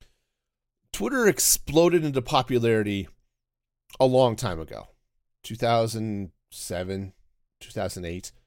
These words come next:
I think I, I was getting, I think I got on Twitter, is that about two thousand, two thousand eight, two thousand seven,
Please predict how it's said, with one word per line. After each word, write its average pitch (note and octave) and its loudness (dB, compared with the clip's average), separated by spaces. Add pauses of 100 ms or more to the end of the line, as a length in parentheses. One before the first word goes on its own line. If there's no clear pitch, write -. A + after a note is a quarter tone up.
(340)
I - -18
think E3+ 0
I, E3 4
I E3 4
was G3 4
getting, D3+ 2
I - -6
think F3+ -4
I F3 0
got D#3+ 2
on C#3 0
Twitter, B2 -2 (1500)
is - -10
that F4+ -2
about F4+ -4
two A3+ -8
thousand, G3 -2
two F#3 -8
thousand D#3 -4
eight, C#3+ -4
two B2 -2 (240)
thousand - -16
seven, C3 -6